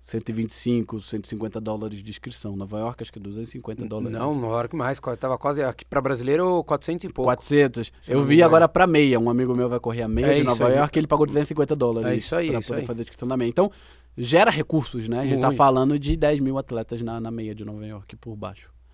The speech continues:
Speaker 1: Então, o recurso tá aí, e aí foi que eles passaram pra, migraram realmente.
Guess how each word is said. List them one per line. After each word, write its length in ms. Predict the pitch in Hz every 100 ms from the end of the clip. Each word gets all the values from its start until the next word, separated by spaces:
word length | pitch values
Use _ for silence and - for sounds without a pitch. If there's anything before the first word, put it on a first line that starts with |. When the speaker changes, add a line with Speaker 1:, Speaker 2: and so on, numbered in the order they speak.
| _ _ _
Speaker 1:
Então, 320 | - 135 202 - - -
o 40 |
recurso 400 | 151 156 175 190
tá 160 | - 202
aí, 320 | 202 175 208
e 60 | 208
aí 300 | 151 165 196
foi 220 | - 170
que 100 | 165
eles 160 | 160 -
passaram 520 | 160 - 143 151 202 - -
pra, 340 | 120 110 104 - _ _ -
migraram 680 | 123 135 127 131 127 139 165
realmente. 560 | 143 131 117 135 185